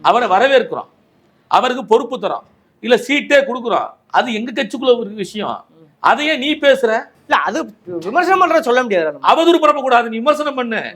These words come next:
Speaker 2: ம்.
Speaker 1: நாங்கள் என்னைக்குனாச்சும் இப்ப சமீப காலத்துல நாம் தமிழ் விமர்சனம் பண்றோமா? நாங்க பேசுறோமா உன்னை பத்தி? இல்ல அண்ணன் சீமான பேசுறோமா? இப்ப நீங்க யார்ட்டுமே நன்கொடை வாங்கலையா? நீங்க யார்ட்டுமே போய்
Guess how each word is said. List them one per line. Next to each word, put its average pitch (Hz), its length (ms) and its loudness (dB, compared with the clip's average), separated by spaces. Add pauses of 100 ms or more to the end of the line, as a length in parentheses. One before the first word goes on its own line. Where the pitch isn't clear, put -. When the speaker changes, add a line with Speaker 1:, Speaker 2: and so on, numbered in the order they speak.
Speaker 2:
ம். 175 100 -20 (280)
Speaker 1:
நாங்கள் 233 320 2
என்னைக்குனாச்சும் 247 640 -2 (440)
இப்ப 185 240 -2
சமீப 233 260 0
காலத்துல 233 380 4 (160)
நாம் 233 200 4
தமிழ் 214 200 -8
விமர்சனம் 196 300 -6
பண்றோமா? 143 280 -8 (720)
நாங்க 180 220 0
பேசுறோமா 220 380 0
உன்னை 147 160 -12
பத்தி? 185 200 -6 (960)
இல்ல 208 120 2
அண்ணன் 208 240 -4
சீமான 262 340 0
பேசுறோமா? 175 400 -6 (1080)
இப்ப 190 180 -4
நீங்க 233 220 2
யார்ட்டுமே 262 360 2
நன்கொடை 233 300 2
வாங்கலையா? 185 340 -2 (640)
நீங்க 208 240 -2
யார்ட்டுமே 269 520 0
போய் 240 180 2